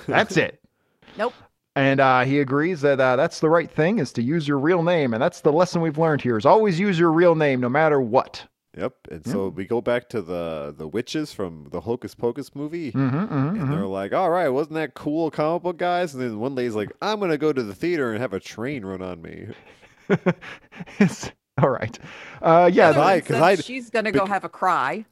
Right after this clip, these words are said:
Speaker 3: because my,
Speaker 1: Yeah.
Speaker 3: 'cause I don't keep Christ in my heart.
Speaker 1: Yes. So you can't use this website and buy these toys.
Speaker 3: This, <laughs> the, the, the main witch goes, "Well, I'm gonna stay home and use my Christ-approved
Speaker 1: Mm.
Speaker 3: vibrators."
Speaker 1: My octopus. Yeah.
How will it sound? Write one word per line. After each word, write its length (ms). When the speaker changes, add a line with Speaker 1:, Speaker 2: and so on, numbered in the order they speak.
Speaker 3:
because 400
my, 300
Speaker 1:
Yeah. 140
Speaker 3:
'cause 180
I 100
don't 220
keep 240
Christ 500
in 100
my 160
heart. 340
Speaker 1:
Yes. 560
So 120
you 160
can't 280
use 320
this 180
website 480
and 120
buy 200
these 180
toys. 580
Speaker 3:
This, 180
<laughs> 20
the, 680
the, 340
the 120
main 260
witch 200
goes, 120
"Well, 160
I'm 100
gonna 140
stay 240
home 320
and 120
use 280
my 200
Christ-approved 1040
Speaker 1:
Mm. 60
Speaker 3:
vibrators." 560
Speaker 1:
My 220
octopus. 840
Yeah. 300